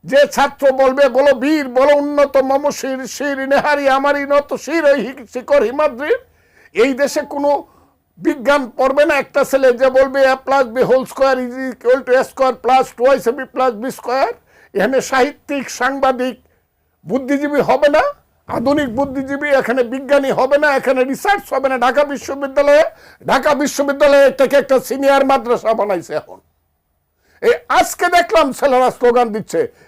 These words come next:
জামাতের যে ভাইস চ্যান্সেলর, সে জামাত, ওই রাজশাহীর ভাইস চ্যান্সেলর জামাত,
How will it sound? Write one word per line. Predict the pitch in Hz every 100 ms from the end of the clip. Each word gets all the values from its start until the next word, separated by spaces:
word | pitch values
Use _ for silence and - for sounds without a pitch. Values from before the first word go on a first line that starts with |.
| _ 151
জামাতের | 233 262 247 247 202
যে | 185 247 214 _ _ -
ভাইস | 254 -
চ্যান্সেলর, | 240 214 226 226 202
সে | - 220
জামাত, | 175 254 240 185 - _ _ _ -
ওই | 302 349
রাজশাহীর | 320 330 - 262 320
ভাইস | 240 277 277
চ্যান্সেলর | 262 240 247 247 214 180
জামাত, | 330 359 302